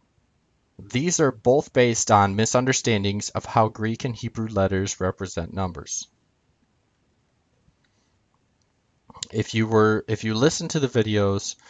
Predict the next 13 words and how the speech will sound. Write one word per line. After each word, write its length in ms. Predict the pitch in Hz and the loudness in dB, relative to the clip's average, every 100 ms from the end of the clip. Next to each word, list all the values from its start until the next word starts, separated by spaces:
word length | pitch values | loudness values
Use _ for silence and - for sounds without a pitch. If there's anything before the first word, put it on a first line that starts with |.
| _ _ - | _ _ 0
they 140 | 113 | 4
actually 320 | 127 - 165 131 | 4 2 -2 0
sound 520 | - 135 127 131 - | 4 4 4 0 0
like 240 | 110 104 | 0 0
they 160 | 107 101 | 0 -2
really 320 | 98 120 123 | 0 0 0
know 140 | 117 | 0
what 120 | 113 - | -2 -4
they're 100 | 87 | -4
talking 460 | 95 92 - 90 | -4 -4 -6 -12
about. 280 | - - - _ _ _ _ _ _ _ _ _ _ _ _ _ _ _ _ - | -10 -10 -12 _ _ _ _ _ _ _ _ _ _ _ _ _ _ _ _ -2
But 240 | 98 98 _ _ _ _ _ 104 | 0 0 _ _ _ _ _ -6
they 640 | 107 101 98 98 95 95 | 0 2 2 0 -4 -6